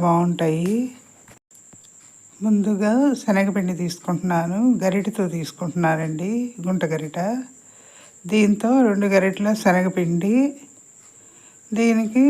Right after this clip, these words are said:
బియ్యం పిండి కూడా రెండు గరిటెలు వేసుకుంటున్నానండి. బియ్యం పిండి ఇంకా కొంచెం వేసుకోవచ్చు, కానీ శనగపిండితో ఎక్కువ చేస్తే బాగుంటాయి.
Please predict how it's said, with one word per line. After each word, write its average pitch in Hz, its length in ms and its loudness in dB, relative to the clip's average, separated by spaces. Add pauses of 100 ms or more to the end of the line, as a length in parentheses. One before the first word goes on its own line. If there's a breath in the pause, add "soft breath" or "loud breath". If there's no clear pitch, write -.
(100)
బియ్యం 220 340 2
పిండి 214 320 2
కూడా 214 180 2 (120)
రెండు 202 240 4
గరిటెలు 190 320 -2
వేసుకుంటున్నానండి. 175 920 -2 (1300 loud breath)
బియ్యం 196 300 -2
పిండి 233 240 4
ఇంకా 214 220 2
కొంచెం 196 280 0
వేసుకోవచ్చు, 190 640 -2 (140)
కానీ 208 220 2 (100)
శనగపిండితో 202 680 0 (140)
ఎక్కువ 185 240 -4 (100)
చేస్తే 196 360 -4 (480)
బాగుంటాయి. 190 760 2